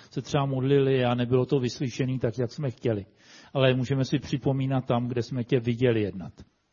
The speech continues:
Tam, kde jsme směli porozumět tomu, jaký jsi. Dej nám v tom, prosím tě, růst. Dej nám vděčnost, dej nám víru a dej nám tu odvahu, aby jsme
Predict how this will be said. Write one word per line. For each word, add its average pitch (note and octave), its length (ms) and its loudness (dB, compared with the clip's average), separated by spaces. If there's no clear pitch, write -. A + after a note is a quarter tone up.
Tam, A#2+ 160 -2
kde B2 100 0
jsme B2+ 220 -2
směli B2+ 320 0
porozumět A#2+ 600 0
tomu, G2 360 -6
jaký A2 280 -6
jsi. - 240 -14
Dej A#2+ 120 0
nám A#2+ 180 2
v A#2 40 -12
tom, B2 180 -4
prosím A#2+ 340 -4
tě, A2 140 0
růst. - 480 -8
Dej A2+ 180 0
nám A2 240 -2
vděčnost, B2 540 -2
dej A#2+ 120 -2
nám A#2 220 -2
víru B2+ 400 -2
a C3+ 60 -8
dej B2 140 2
nám B2 200 0
tu D3+ 120 -2
odvahu, B2+ 500 4
aby A2+ 160 0
jsme A#2+ 380 0